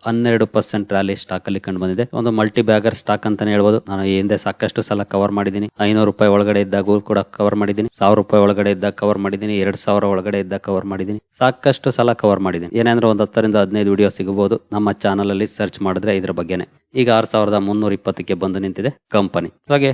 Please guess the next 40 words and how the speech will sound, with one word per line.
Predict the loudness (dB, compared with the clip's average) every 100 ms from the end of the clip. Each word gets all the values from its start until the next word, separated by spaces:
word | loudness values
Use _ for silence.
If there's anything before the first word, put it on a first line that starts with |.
| -2
ನಿನ್ನೆ | -2 -2
ಪರ್ಫಾರ್ಮೆನ್ಸ್ | -2 -2 0 0 0 -4 -2
ನೋಡ್ಬೋದು, | 0 -2
ನಾರ್ಮಲ್ | -2 -2 0 2 0
ಆಗಿ | 0
ಪರ್ಫಾರ್ಮೆನ್ಸ್ | -4 0 0 0 -4
ಕಂಡು | -6
ಬರ್ತಾ | -6 -4 -4
ಇತ್ತು. | -4 -10 _ _ _
ಒನ್ಸ್ | -4 -4 -2
ರಿಸಲ್ಟ್ | -2 2 0 2
ಅನೌನ್ಸ್ | 2 0 0
ಆಯ್ತು, | 0 0 -2 -2
ರಿಸಲ್ಟ್ | -4 0 2 2 2
ಅನೌನ್ಸ್ | 2 2 -2
ಆದ | -2 -4
ತಕ್ಷಣ | -6 -2 -4 -4 -4
ನೋಡ್ಬೋದು | 0 2 2
ರಾಕೆಟ್ | 0 -2 -6 -2
ರೀತಿ | -4 -2 -6 -2
ರ್ಯಾಲಿ | 2 2 0
ಕಂಡು | -4 -2
ಬಂತು. | -2 -4 -8 _
ಜೊತೆಗೆ | -2 2 2 0
ನಿನ್ನೆನೆ | -2 -2 0 2 2 0 -6 -4
ಫಿಫ್ಟಿ | -4 -4 0
ಟೂ | 2 4
ವೀಕ್ | 2 2
ಹೈ | 4 4
ಅನ್ನು | 2
ಕೂಡ | 0 0
ಅಚೀವ್ | 0 -2 -2 -2
ಮಾಡಿದೆ. | -2 -4 -6
ನೀವು | -4
ಇಲ್ಲಿ | -2
ನೋಡ್ಬೋದು | 0 0 -2 -4 _ -4
ಆರು | 2
ಸಾವಿರದ | 4 4 4 2
ಮುನ್ನೂರ | 2 2 2
ಎಪ್ಪತ್ಮೂರು, | 2 -4 0 0